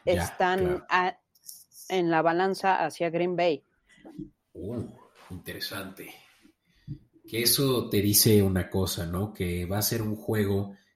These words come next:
Speaker 1: Que se va a definir seguramente por mucho menos que esta línea,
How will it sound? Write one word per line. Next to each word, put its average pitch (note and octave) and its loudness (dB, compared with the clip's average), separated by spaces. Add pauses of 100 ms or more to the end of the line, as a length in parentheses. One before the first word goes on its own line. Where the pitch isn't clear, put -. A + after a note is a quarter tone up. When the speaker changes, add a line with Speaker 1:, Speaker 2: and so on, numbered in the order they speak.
(100)
Speaker 1:
Que G2 0
se G2+ 0
va G2 2
a - 2
definir F#2+ -2
seguramente G#2 -2 (840)
por G2 2 (200)
mucho C3+ 4
menos A#2 4
que G#2+ 2
esta G2 2
línea, F#2+ 0